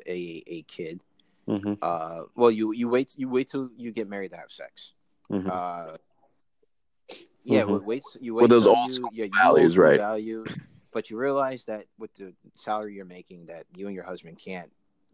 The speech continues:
Speaker 1: If you have a kid, you can't make the bills. Like, it's not gonna work.
Speaker 2: Mm-hmm.
Speaker 1: Uh, you, so you, you know, you go, you go on birth control.
Speaker 3: Mm.
Speaker 1: Your, your husband, you know, s-, uses condoms and protection when you have sex,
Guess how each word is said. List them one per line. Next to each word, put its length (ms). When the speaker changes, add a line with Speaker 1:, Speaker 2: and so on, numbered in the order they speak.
Speaker 1:
If 180
you 80
have 140
a 60
kid, 300
you 80
can't 260
make 140
the 100
bills. 340
Like, 140
it's 100
not 180
gonna 180
work. 260
Speaker 2:
Mm-hmm. 100
Speaker 1:
Uh, 400
you, 120
so 120
you, 220
you 100
know, 80
you 160
go, 280
you 100
go 120
on 120
birth 220
control. 640
Speaker 3:
Mm. 220
Speaker 1:
Your, 200
your 120
husband, 640
you 120
know, 220
s-, 260
uses 380
condoms 420
and 80
protection 500
when 100
you 80
have 120
sex, 340